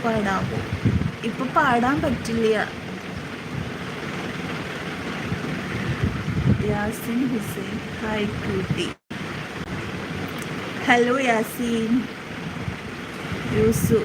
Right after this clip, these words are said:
ഫസ്റ്റ്, ഏഹ്, ബാക്കപ്പ് ചെയ്യണമായിരുന്നു. ആ, അത് വിട്ടുപോയി. WhatsApp-ൽ നോക്കി, WhatsApp-ൽ പക്ഷെ എനിക്ക് രണ്ട് മൂന്ന് ഇത് വന്നു, പിന്നെ നമ്പറൊന്നുമില്ല,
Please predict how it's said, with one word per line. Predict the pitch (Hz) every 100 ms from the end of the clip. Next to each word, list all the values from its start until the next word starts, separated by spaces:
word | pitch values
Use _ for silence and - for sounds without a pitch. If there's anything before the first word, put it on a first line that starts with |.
| - -
ഫസ്റ്റ്, | 226 - - 262 269 233 214
ഏഹ്, | 214 214 190 185
ബാക്കപ്പ് | 190 190 - 226 220 -
ചെയ്യണമായിരുന്നു. | 240 196 190 196 185 185 185 180 165 220
ആ, | 226 220 208 226 - - 202
അത് | 196 214
വിട്ടുപോയി. | 226 - 220 214 - - - - - - - - - - - - - - - - 226
WhatsApp-ൽ | 220 226 - 240 285 294 330
നോക്കി, | 320 - - 262
WhatsApp-ൽ | 269 277 - 349 359 392
പക്ഷെ | 381 - 330
എനിക്ക് | 294 294
രണ്ട് | 285 277 262 277
മൂന്ന് | 277 285
ഇത് | 262 262
വന്നു, | 240 240 240
പിന്നെ | 233 226 226 240 240 - - - - - - - - - - - - - - - - - - - - 233
നമ്പറൊന്നുമില്ല, | 226 226 240 240 247 262 254 226